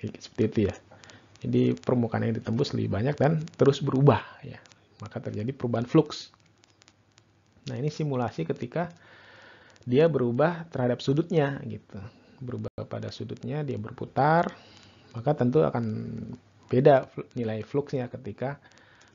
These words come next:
sudutnya nol, sudutnya sembilan puluh, sudut-, sudutnya seratus delapan puluh dan seterusnya.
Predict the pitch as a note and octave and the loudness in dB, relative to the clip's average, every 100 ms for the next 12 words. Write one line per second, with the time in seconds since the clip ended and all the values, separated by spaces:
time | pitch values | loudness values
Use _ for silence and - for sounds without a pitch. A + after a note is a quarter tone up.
0 | - - A2+ A2+ G#2+ F#2+ A#2 C#3+ C#3+ C#3 | -14 -10 -8 -8 -8 -8 -4 -2 -2 -2
1 | C#3 - - G2 - - G2+ G2 B2 C#3 | -4 -8 -10 -10 -12 -12 -10 -10 -6 -2
2 | C#3+ C#3+ C#3 G#2+ G#2+ A#2 - - G#2+ G2+ | 0 0 -2 -6 -12 -12 -12 -10 -8 -8
3 | G#2 G2+ G#2+ G#2 G#2 G#2 G#2+ A2+ - A#2 | -10 -10 -12 -10 -10 -10 -10 -10 -8 -4
4 | C#3+ A2+ - A#2 - G#2+ | -4 -6 -8 -14 -14 -14